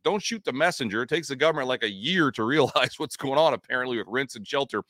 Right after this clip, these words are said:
We're now seeing what we've been seeing in the private data. This again says inflation should, should continue, continue to come down. Yes, the Fed's probably gonna hike one more time. I don't think they need to, but they're going to. But then likely they're gonna be done 'cause inflation's not a problem.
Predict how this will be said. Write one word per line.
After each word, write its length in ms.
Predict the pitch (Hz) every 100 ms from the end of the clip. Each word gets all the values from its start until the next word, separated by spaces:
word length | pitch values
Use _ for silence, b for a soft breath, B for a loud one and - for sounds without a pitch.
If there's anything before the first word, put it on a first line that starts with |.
| B B B
We're 100 | 156
now 380 | 151 165 208 220
seeing 340 | - 202 190
what 80 | 165
we've 80 | 147
been 140 | 139
seeing 160 | - 156
in 60 |
the 80 | 127
private 420 | - 135 143 120
data. 260 | 127 123 82 B B
This 240 | 135 180
again 320 | 220 185 180 151
says 180 | 139
inflation 500 | 123 117 127 151 -
should, 220 | 143 127 117
should 140 | 110 -
continue, 320 | 165 175 185 -
continue 400 | 127 117 180 185
to 60 | 175
come 240 | 151 147
down. 240 | 135 131
Yes, 300 | 123 147 180
the 120 | - 123
Fed's 260 | 135 143
probably 240 | - 135 139
gonna 140 | 127
hike 140 | 135
one 160 | 127 131
more 120 | 131
time. 360 | 117 117 120 120 b b b
I 120 | 95
don't 100 | 117
think 140 | 123
they 80 | 107
need 200 | 135 185
to, 140 | 190 190
but 160 | 127 101
they're 80 | 101
going 300 | 147 175 170
to. 200 | 170 165 B
But 140 | 117 123
then 160 | 160
likely 420 | 151 127 156 165 156
they're 120 | 143
gonna 100 | 139
be 80 | 123
done 240 | 131 123
'cause 160 | 117 110
inflation's 600 | 107 131 151 156 135 110
not 200 | 127 117
a 120 | 107
problem. 460 | - 117 110 76